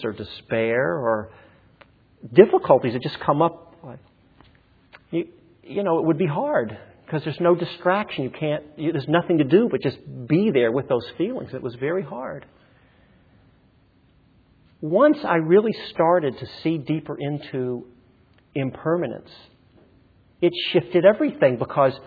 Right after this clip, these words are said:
you start to see that all these things come and go. And I didn't take it so seriously, like if, if loneliness came, yeah, it's unpleasant. I didn't care for it. But you know what?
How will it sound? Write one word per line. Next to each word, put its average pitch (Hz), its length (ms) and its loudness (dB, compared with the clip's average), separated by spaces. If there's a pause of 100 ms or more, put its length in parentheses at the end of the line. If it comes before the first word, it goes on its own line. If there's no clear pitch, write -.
(500)
you 165 120 -2
start 208 320 0
to 214 80 -4 (100)
see 277 120 0
that 202 100 0
all 202 180 -4
these 269 260 -4
things 196 220 -2 (120)
come 147 180 -2
and 170 140 -4
go. 196 420 -4
And 151 100 -2
I 156 60 0
didn't 202 260 -4
take 214 240 -6
it 208 160 -8
so 165 120 -2 (160)
seriously, 220 480 -2
like 135 220 0
if, - 80 -6 (120)
if 143 180 -4 (580)
loneliness 175 640 0 (140)
came, 117 280 -6 (160)
yeah, - 260 2
it's - 100 -12
unpleasant. 123 580 -6 (1800)
I - 80 -10
didn't 120 360 -10
care 110 180 -6
for 123 260 -4
it. - 120 -16 (400)
But 170 60 -2
you 175 100 0
know 175 120 0
what? 214 260 2